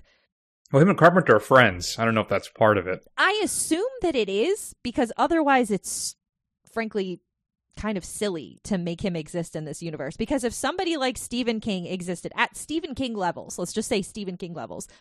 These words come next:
Speaker 2: but then there's this Sutter Kane that is even higher, but
Speaker 1: Yeah.
Speaker 2: they both have really similar names and they both do the same font on all the covers of their books, it would, it would be weird. The idea that somebody is so ubiquitous and so famous and so well read,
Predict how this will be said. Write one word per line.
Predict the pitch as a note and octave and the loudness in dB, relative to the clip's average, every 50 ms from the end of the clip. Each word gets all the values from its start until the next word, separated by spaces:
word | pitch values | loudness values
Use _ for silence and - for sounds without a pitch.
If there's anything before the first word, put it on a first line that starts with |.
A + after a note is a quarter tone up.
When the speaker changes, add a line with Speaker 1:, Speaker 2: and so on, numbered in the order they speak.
| - _ | -2 _
Speaker 2:
but | G#3 G#3 - _ | 0 0 0 _
then | A#3 C4 C#4+ C4+ B3 A3+ F3+ | 0 0 0 0 0 -2 0
there's | A3 G#3 G3 F3+ - | 2 2 0 0 -2
this | G3 F#3 - | -4 -6 -4
Sutter | - A#3 G#3+ G3+ F#3+ F3+ | 0 0 2 2 0 -2
Kane | - C4+ B3+ A#3+ G#3+ F3+ E3+ D#3 D#3+ E3+ - _ _ _ _ _ _ _ _ _ | -4 -4 -2 -2 -2 -4 -4 -8 -10 -14 -16 _ _ _ _ _ _ _ _ _
that | G#3+ G#3+ | 0 2
is | G#3+ G#3 G3+ G3+ | 2 2 2 -2
even | A#3 G3+ G3+ F#3 | -4 -4 -6 -6
higher, | F3+ E3+ A#3 C4 C#4+ C4+ B3 G3 F3 E3 - - _ _ _ _ | -6 -4 -2 -2 0 0 0 0 -2 -4 -6 -10 _ _ _ _
but | - A#3+ F3+ | 0 0 2
Speaker 1:
Yeah. | - | 2
Speaker 2:
they | A#3 A3 F#3+ | 0 0 0
both | F#3 - - G#3 A#3 B3+ C#4+ C4+ - - - _ _ _ _ _ _ _ _ | -2 0 2 4 6 6 4 2 -2 -10 -20 _ _ _ _ _ _ _ _
have | A#3 A3+ A3+ G3 F3 | -2 -2 -2 -2 -2
really | F3 F#3+ G#3+ A3 A3+ A3+ G#3+ | -4 -4 -2 -2 -2 -4 -4
similar | - - A#3+ A#3+ B3 A#3+ A#3+ A#3+ A#3 | -2 -4 -2 -2 0 0 0 0 -2
names | A3+ A3 A3 A3+ A3+ A3+ A#3 A#3 - | -2 -2 -2 -2 -4 -4 -6 -6 -8
and | - B2+ E3+ | -8 -8 -8
they | E3 | -6
both | E3 F#3 F#3+ F3+ - | -4 -4 -4 -4 -4
do | - F3+ | -4 -4
the | E3+ E3 | -4 -6
same | - - F#3+ F#3 F#3 G3 F#3+ | -6 -4 -4 -4 -4 -4 -6
font | - - F3+ F3+ F3+ F3+ F3+ E3+ | -4 -4 -4 -2 -2 -4 -4 -6
on | - - E3 | -8 -8 -8
all | E3 D#3 | -6 -6
the | D3+ | -8
covers | - - G3+ F3+ F3+ F3+ F3 | -6 -4 -2 0 0 0 0
of | F3+ | 0
their | E3+ E3+ E3 | 0 -2 -2
books, | F3 F3 F3+ - - | -2 -4 -4 -4 -4
it | A#3+ C4 B3 | -4 -4 -4
would, | C4+ D#4 - _ _ | -4 -8 -10 _ _
it | F4 F4+ D4 C#4+ | -8 -8 -2 -2
would | F#4 C#4+ B3+ - | -2 -2 -2 -4
be | - F#4+ G4 F#4+ F4 D#4+ | -4 -2 0 0 0 0
weird. | A3 E3+ F3+ F#3 G3 C#4 F4 F#4 D#4 A#3 F3+ D#3 - - - - - _ _ _ _ _ _ | -2 -6 -10 -8 -4 -2 0 0 0 -2 -4 -6 -10 -14 -20 -20 -20 _ _ _ _ _ _
The | - B3 - | -4 -2 -2
idea | D4 E4+ D#4+ D4 D#4 D4+ | -2 -4 -2 -2 0 0
that | B3 C4+ A#3 - | 2 0 0 0
somebody | - A#3+ A3+ A#3 A3+ G#3 | -2 -2 -2 0 0 0
is | F#3 - | 0 -2
so | - - - - A3 A3 A#3 B3 A#3 | -2 -4 0 2 4 6 6 4 4
ubiquitous | G3 A3 G#3 - G#3 G3+ - - G3 F#3 F3 E3+ - | 2 -2 -2 -2 -2 -4 -2 -2 -2 -2 -2 -2 -4
and | F3+ E3+ - | -6 -8 -8
so | - - F#3 F#3 F3+ | -2 0 0 0 0
famous | - - G3+ F#3 F3+ F3+ E3+ - - | -2 -4 -6 -4 -4 -6 -8 -8 -8
and | E3 E3 | -10 -10
so | - - G3 F#3 F#3+ | -4 -2 0 0 2
well | F#3 F3 E3+ E3+ D#3+ | 2 0 0 0 -2
read, | F3 F3 E3+ E3 D#3 D#3 D#3 | -2 -4 -4 -4 -4 -4 -8